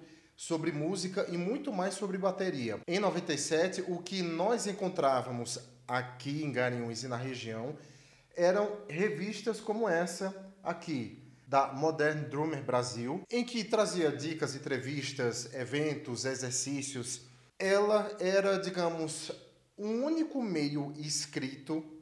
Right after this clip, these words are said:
formal em que você poderia comprar um conteúdo para poder estudar. Em uma época que nem sabíamos o que era internet, isso aqui era valioso demais, isso aqui valia ouro. E também é uma das coisas que eu vou falar no e-book,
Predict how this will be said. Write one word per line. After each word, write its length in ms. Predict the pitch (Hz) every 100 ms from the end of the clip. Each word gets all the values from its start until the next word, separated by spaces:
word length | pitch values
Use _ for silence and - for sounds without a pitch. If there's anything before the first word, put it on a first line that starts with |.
| - -
formal 760 | - 175 160 131 127 127 139
em 60 | 147
que 160 | -
você 300 | 185 180 -
poderia 340 | 147 175 156 160
comprar 640 | 180 220 180 147 143 180
um 160 | 180 165
conteúdo 560 | 180 185 170 147 160
para 160 | 175 156
poder 260 | 165 151 151
estudar. 600 | 147 160 143 107 95 - 180
Em 140 | 202
uma 120 | 208
época 320 | 175 165 185
que 240 | 175 175 170
nem 380 | 165 180 277 311
sabíamos 580 | - 202 156 160 147
o 80 | 156
que 140 | 151 156
era 100 | 147
internet, 720 | 147 143 135 127 139 - 185 - - - - - - -
isso 280 | 175 175 202
aqui 420 | 180 185 196 190
era 920 | 156 160 170 170 170 165 156 143 131
valioso 720 | 135 139 160 160 156 160 156 151
demais, 460 | 156 139 127 123
isso 80 | 143
aqui 200 | - 160
valia 360 | 143 151 151 151
ouro. 500 | 131 123 104 92 - - - -
E 120 | 208
também 640 | 196 226 185 190 208 208 - 165
é 80 |
uma 160 | 175 196
das 180 | 185 180
coisas 180 | 180 -
que 80 |
eu 60 | 165
vou 80 | 165
falar 440 | - 156 143 147
no 180 | 151 143
e-book, 520 | 113 131 165 - 190